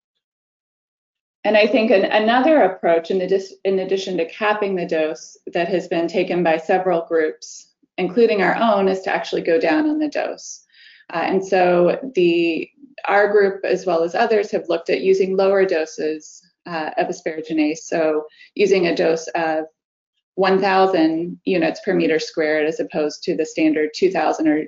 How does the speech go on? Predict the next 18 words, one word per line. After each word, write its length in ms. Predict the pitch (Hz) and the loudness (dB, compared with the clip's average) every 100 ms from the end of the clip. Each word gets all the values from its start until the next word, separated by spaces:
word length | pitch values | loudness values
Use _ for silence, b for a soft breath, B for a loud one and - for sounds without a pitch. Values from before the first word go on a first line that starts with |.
| - | -8
uh, 240 | 160 - - _ _ _ _ _ _ _ _ _ | -12 -12 -14 _ _ _ _ _ _ _ _ _
twenty-five 460 | 196 180 180 247 | 0 0 0 0
hundred 420 | - 220 190 165 | 2 2 4 2
dose, 480 | - 151 151 - - b b b b - | 2 0 -2 -6 -20 b b b b -4
uh, 120 | 165 | -2
to 160 | - | 0
try 160 | 196 208 | 0 2
to 100 | 190 | 4
minimize 440 | 190 185 175 165 | 4 2 2 0
the 80 | 165 | -4
toxicity. 800 | 160 160 160 165 - 165 156 156 - | -8 -8 -8 -10 -6 -4 -2 -2 -2
And 280 | 180 175 - | -2 -2 -2
we 140 | 190 208 | 2 4
recently 500 | 208 - 196 - 175 | 4 2 -4 -4 -6
published 480 | - 175 170 - | -6 -6 -6 -4
data 280 | 180 165 165 | -2 0 0
showing 440 | 165 180 165 165 160 | -4 -2 0 0 2
that 340 | 147 - - | 0 -2 -8